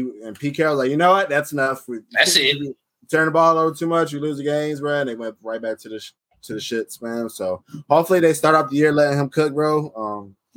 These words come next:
Speaker 1: you know, he's super efficient, so he's not gonna, you know, he's not gonna be a bum even when they're not letting him cook. So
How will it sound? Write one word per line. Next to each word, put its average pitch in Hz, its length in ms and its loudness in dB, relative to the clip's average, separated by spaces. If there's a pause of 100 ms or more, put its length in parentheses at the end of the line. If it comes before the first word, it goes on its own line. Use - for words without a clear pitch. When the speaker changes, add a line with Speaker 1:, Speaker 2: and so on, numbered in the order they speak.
(100)
Speaker 1:
you 120 80 -2
know, 135 140 6
he's 131 160 0
super 123 240 0
efficient, 120 400 -2
so 110 120 0
he's 127 120 2
not 135 200 2
gonna, 104 300 -2 (840)
you 143 100 -4
know, 95 140 -4
he's 175 180 2
not 170 200 4
gonna 123 180 2
be 120 420 2 (560)
a 113 80 -2
bum 101 440 0 (100)
even 117 320 0
when 101 80 -2
they're 98 100 -2
not 95 280 -2
letting 92 180 -6
him 87 60 -16
cook. 92 220 -6
So 87 340 -8